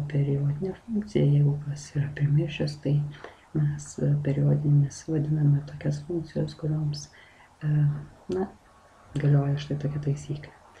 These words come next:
jog, e, egzistuoja toks skaičius t, e, kuris yra nelygus nuliui, ir su tuo skaičiumi t galioja štai tokia lygybė.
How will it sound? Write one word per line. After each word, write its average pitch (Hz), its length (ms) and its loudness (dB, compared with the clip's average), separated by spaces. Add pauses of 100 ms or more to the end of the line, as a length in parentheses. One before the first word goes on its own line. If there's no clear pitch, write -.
(260)
jog, 147 400 4
e, 143 140 0 (320)
egzistuoja 147 580 0
toks - 240 -12
skaičius 147 400 -6
t, 165 160 -4
e, - 960 -6 (100)
kuris 151 400 0
yra 156 160 2
nelygus 147 540 4
nuliui, 147 420 6 (120)
ir 190 200 -4 (1200)
su - 200 -20
tuo 147 200 0
skaičiumi 147 540 0
t 180 140 -4
galioja 151 480 0
štai - 220 -8
tokia 147 260 -4
lygybė. - 480 -6